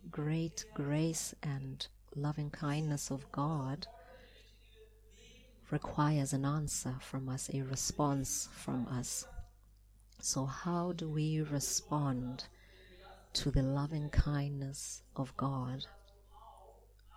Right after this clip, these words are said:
And how does it become consequential in our life? In the two verses we've read, that I count as some of the most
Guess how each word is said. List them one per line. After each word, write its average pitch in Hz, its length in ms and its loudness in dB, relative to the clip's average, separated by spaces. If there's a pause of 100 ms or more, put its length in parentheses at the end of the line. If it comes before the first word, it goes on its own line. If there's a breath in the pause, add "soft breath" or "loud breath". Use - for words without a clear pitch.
(420)
And 135 180 0
how 143 320 4
does 143 220 0
it 139 160 -2
become 139 480 2
consequential 135 1200 0
in 131 240 2
our 135 300 0
life? 127 680 -6 (1120 loud breath)
In 139 180 -2
the - 80 2
two 156 300 0
verses 151 500 2
we've 131 260 -6
read, 139 380 -4 (1900 loud breath)
that 143 200 4
I 139 120 4
count 151 440 2
as 135 100 0
some 147 320 2
of 147 200 -2
the 143 80 4
most 143 680 0